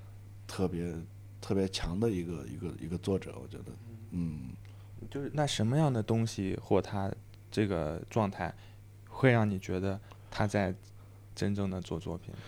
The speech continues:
Speaker 1: 首先是不能，首先最根本的就是不能重复啊。我这，我，我，我，我经常打开那个文件夹一看，感觉好多个海岸线。有一年是哪个评奖，评选，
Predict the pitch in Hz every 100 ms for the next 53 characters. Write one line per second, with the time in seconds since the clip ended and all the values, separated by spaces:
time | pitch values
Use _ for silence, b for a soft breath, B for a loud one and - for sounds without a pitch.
0 | B - 110 107 175 180 135 160 165 -
1 | - - - - B B - 127 165 185
2 | - 233 175 185 120 120 120 135 156 143
3 | 104 123 147 90 - b b b b b
4 | b - - - 135 185 135 139 135 151
5 | 139 151 151 - - 165 196 180 175 127
6 | 98 143 160 147 127 139 147 120 135 135
7 | 165 143 127 B B B B - 139 170
8 | 110 131 170 147 98 104 113 113 87 -
9 | b b - 139 165 170 143 160 - -
10 | 147 127 117 107 98 104 131 120 - 110
11 | 117 113 85 85 - - 104 113